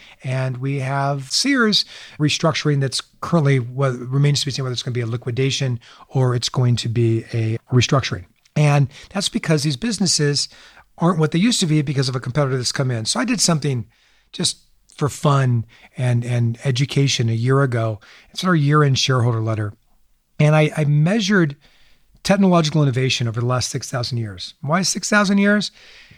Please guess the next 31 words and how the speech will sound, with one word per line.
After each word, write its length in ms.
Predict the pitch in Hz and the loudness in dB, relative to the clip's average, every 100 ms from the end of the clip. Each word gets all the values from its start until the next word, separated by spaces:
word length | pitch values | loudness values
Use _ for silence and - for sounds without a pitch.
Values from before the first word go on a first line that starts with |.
| _ _ - | _ _ -12
Because 680 | 170 - 160 151 - - - | -4 2 4 4 0 -4 -10
it 120 | - 147 | -6 -2
was 160 | 139 - - | -2 -6 -2
four 160 | 175 | -2
thousand 520 | 160 151 139 123 127 | 2 2 2 2 -2
B 160 | 117 120 | -2 -2
C 260 | - 123 120 | 0 0 0
where 160 | 117 | 0
you 80 | 113 | -2
had 120 | 104 | -4
the 200 | 101 - | -8 -6
invention 340 | 117 120 - 117 | -4 -2 -4 -6
of 40 | |
the 80 | 110 | -8
wheel. 340 | 110 92 98 _ _ - | -10 -12 -16 _ _ -8
And 80 | 214 | -2
all 140 | 277 | 0
I 40 | |
did 140 | 208 196 | 4 4
was 120 | 160 | 4
just 200 | 156 - | 2 0
take 300 | 160 147 - _ _ _ _ _ _ _ _ | 0 -2 -6 _ _ _ _ _ _ _ _
public 360 | - 202 190 220 151 | 0 2 2 -2 -2
data 480 | 135 131 113 113 175 _ _ _ _ _ | -2 -2 -4 -8 -12 _ _ _ _ _
for 560 | 160 156 151 147 147 _ - | 2 4 4 2 -4 _ -6
what 160 | 160 | -6
others 460 | - 214 233 180 147 | 2 2 4 2 0
have 180 | 139 - | -4 -8
defined 640 | 131 - 123 120 120 127 _ - | -8 -6 -4 -4 -6 -8 _ -4
as 200 | 151 123 | -4 -2
being 420 | 135 143 135 | 0 0 0